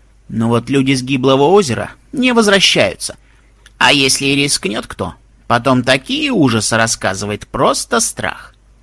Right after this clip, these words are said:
Стали говорить, мол, продал тот егерь душу местному лешему. Стало быть, настоящий-то егерь леший, а человек так, бумажки оформляет. И по сию пору так. Вроде как и назначают нового лесничего,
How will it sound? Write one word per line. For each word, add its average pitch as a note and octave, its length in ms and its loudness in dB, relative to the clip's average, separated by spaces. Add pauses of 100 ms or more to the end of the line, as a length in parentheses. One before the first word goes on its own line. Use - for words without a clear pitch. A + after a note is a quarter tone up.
(380)
Стали - 360 2
говорить, A#3 340 4
мол, A3 200 4
продал B3 540 4
тот C#3 260 -2
егерь C#3+ 320 0
душу F#3 320 -4
местному C3+ 420 0
лешему. A3+ 460 -4 (200)
Стало D3 360 4
быть, D3+ 160 -4
настоящий-то E3+ 720 2
егерь B2+ 340 0
леший, G3 480 -2
а B2 120 -4
человек A#3 440 2
так, - 300 -4 (500)
бумажки A#3+ 480 0
оформляет. G2 560 -4 (680)
И - 80 -6
по - 140 -2
сию F#3 360 2
пору D3+ 280 2
так. G#2+ 340 -4 (580)
Вроде F3+ 320 4
как E3+ 260 0
и E3 80 -2
назначают E3+ 720 2
нового C4 320 4
лесничего, A3+ 760 2